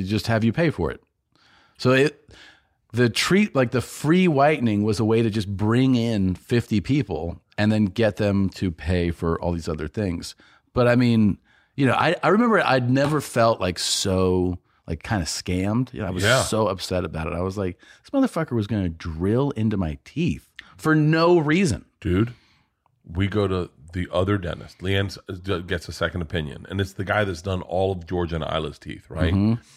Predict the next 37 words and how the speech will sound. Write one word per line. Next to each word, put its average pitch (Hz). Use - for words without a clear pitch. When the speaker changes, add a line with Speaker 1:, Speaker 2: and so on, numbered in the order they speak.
Speaker 2:
And 92
he 107
looks 104
in 131
my 131
mouth 85
and 92
he 92
goes, 87
he 107
goes, 95
"You 120
have," 104
I 95
forget 117
the 95
name 95
of 90
the 80
thing, 87
but 82
the, 90
the, -
the, 95
the, 92
the, 85
the 85
thing 113
where 107
you 98
don't 92
have 90
an 85
animal 78
in 76
your 69
teeth. 76